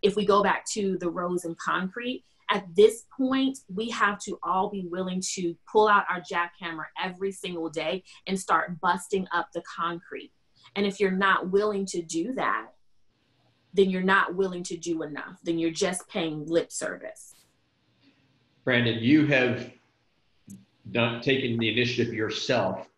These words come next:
Speaker 2: to try and bring people together around these conversations, to take actions.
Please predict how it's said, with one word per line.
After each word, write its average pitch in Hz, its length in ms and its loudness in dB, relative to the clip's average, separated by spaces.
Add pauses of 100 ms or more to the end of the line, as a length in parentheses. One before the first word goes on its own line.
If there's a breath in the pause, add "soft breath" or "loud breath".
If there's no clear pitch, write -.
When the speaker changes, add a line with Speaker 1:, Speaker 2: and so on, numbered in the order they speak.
(560)
Speaker 2:
to 107 100 -4
try 113 300 0
and 101 180 -2
bring 110 220 -4
people 110 260 -2
together 107 720 -2
around 104 220 -8
these 104 140 -10
conversations, 101 760 -6
to 95 80 -8
take 98 260 -4
actions. 98 560 -6